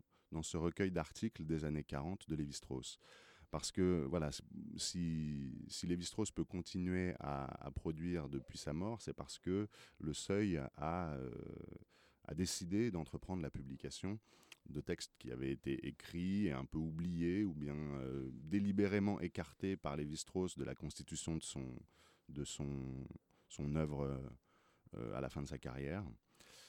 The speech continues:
Et, euh, on a connu, donc, en, au Voix du Crépuscule, on a parlé d'ailleurs de la parution de L'autre face de la lune, euh, en deux mille onze, de Nous sommes tous des cannibales en deux mille treize. Il y en a eu d'autres. Il y a eu, euh, en deux mille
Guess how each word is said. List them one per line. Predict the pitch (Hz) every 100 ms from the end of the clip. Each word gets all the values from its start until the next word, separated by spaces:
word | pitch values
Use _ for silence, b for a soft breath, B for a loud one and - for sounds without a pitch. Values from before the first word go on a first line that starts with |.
| B -
Et, | 71 78
euh, | 71 67 65 65
on | 69
a | 69
connu, | - 71 73 80 85
donc, | 71 -
en, | 64 64
au | 62
Voix | 92
du | 92
Crépuscule, | 87 71 -
on | 85 69
a | 62 _
parlé | 78 73 107
d'ailleurs | 90 73 85 80
de |
la | 64
parution | 62 65 67 - 80
de | 69
L'autre | 65 -
face | 69 76
de | 67
la | 65 64
lune, | 64 71 78 76 65
euh, | 64
en | 69
deux | 69
mille | 69 -
onze, | 80 87 90 73
de | 69
Nous | 69 73
sommes | 69
tous | 69 78
des | 69
cannibales | - 69 69 71
en | 67
deux |
mille | 67 67
treize. | - - 120 73 58 b -
Il | 87
y |
en | 87
a |
eu | 80
d'autres. | 71 110 - - B B B
Il | 69
y |
a | 67
eu, | 73 78 76
euh, | 71 67 67 67 65 64 58 57 50
en | 65
deux | 71
mille | 69 65